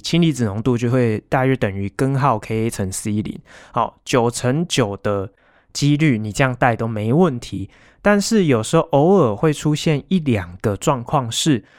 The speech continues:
会让你这样子算会惨遭滑铁卢。怎么说呢？如果假设今天这个酸它是有一点半强不弱的酸，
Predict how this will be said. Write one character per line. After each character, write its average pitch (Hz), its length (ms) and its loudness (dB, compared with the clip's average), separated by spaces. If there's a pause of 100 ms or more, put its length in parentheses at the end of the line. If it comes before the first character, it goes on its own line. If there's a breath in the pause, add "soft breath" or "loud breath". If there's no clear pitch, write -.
(140 soft breath)
会 190 160 4
让 180 260 2
你 101 100 -6
这 123 140 -4
样 113 240 -6
子 - 140 -8
算 101 500 -4
会 110 220 -2
惨 98 240 -6
遭 120 180 2
滑 104 220 -4
铁 - 240 -8
卢。 - 160 -8
怎 104 120 -6
么 123 120 -2
说 220 300 4
呢？ 220 200 4 (320 loud breath)
如 220 140 4
果 285 100 6
假 139 180 0
设 180 200 4
今 185 160 2
天 185 120 4
这 190 120 0
个 147 100 2
酸 139 640 0
它 - 160 -2
是 160 240 -2
有 120 140 4
一 143 40 0
点 107 320 -4 (380)
半 107 200 2
强 107 340 -4
不 117 140 -2
弱 127 360 2 (380 soft breath)
的 107 80 -6
酸， 101 480 -4